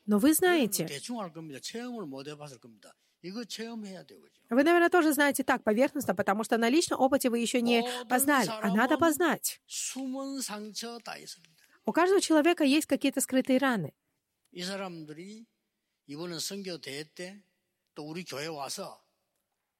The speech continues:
Speaker 2: 상처 치유되고 힘을 얻고 갈 수 있는 시간표 돼야 됩니다.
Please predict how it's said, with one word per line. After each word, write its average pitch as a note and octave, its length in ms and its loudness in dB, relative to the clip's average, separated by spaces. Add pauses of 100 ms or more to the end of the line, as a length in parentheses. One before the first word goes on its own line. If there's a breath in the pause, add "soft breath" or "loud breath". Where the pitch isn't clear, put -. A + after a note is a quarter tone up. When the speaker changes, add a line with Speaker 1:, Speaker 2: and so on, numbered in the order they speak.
(140)
Speaker 2:
상처 - 540 -10
치유되고 F#3+ 500 -8
힘을 G#3+ 360 -6
얻고 D#3+ 160 -10
갈 D#3+ 180 -12
수 D3 140 -16
있는 C#3 220 -20 (200)
시간표 C#3+ 440 -10
돼야 A2+ 220 -20
됩니다. - 160 -20